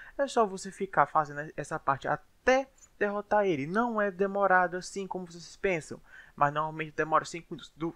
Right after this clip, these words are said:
lembrando, faça aí do primeiro Coringa até o último Coringa pra você conseguir derrotar,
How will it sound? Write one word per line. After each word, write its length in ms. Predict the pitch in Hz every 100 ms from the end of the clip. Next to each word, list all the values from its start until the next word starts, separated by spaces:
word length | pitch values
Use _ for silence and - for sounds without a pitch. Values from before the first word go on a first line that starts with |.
| -
lembrando, 560 | 131 160 165 147 113 -
faça 320 | - 139 - 131
aí 100 | 127
do 140 | 131
primeiro 580 | - 233 233 214 220 208
Coringa 520 | 226 202 190 190 196 - - -
até 500 | 127 131 - 151 147
o 60 |
último 680 | 135 143 208 240 - 240 233
Coringa 540 | 247 240 190 165 123
pra 140 | 113 135
você 220 | 135 151
conseguir 340 | 147 143 139
derrotar, 600 | - 151 156 - 127 -